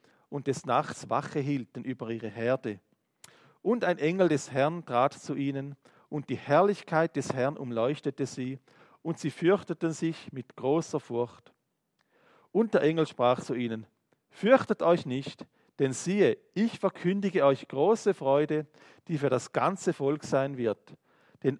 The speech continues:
euch ist heute ein Retter geboren. Der ist Christus, der Herr, in Davids Stadt. Und dies sei euch das Zeichen. Ihr werdet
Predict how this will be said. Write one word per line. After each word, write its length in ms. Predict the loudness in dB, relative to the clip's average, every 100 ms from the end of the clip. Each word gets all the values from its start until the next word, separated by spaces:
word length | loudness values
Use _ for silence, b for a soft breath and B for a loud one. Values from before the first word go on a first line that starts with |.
| _
euch 340 | 4 4 4
ist 260 | -4 -10 -2
heute 380 | 4 4 2 -2
ein 180 | -2 0
Retter 380 | 0 2 -2
geboren. 640 | -4 0 0 0 -2 -10 -14 _ _ _ _ _ _ _ _ _ _
Der 180 | -2 0
ist 240 | -2 -8 -12
Christus, 760 | -2 -2 -2 -4 -6 -6 -16 _ -4
der 160 | -4
Herr, 440 | -2 2 4 4 2 b b b
in 200 | -8 0
Davids 500 | 4 4 2 -4 -6
Stadt. 480 | -2 -2 -2 _ -16 -16 _ _ _ _ _ _ -12
Und 160 | -10 -6
dies 280 | -2 -2 0
sei 220 | 2 4
euch 220 | 4 2
das 260 | 0 -4 -4
Zeichen. 640 | -2 0 0 -4 -12 -12 -18 _ b b b 2
Ihr 220 | 4 6
werdet 500 | 6 6 4 -2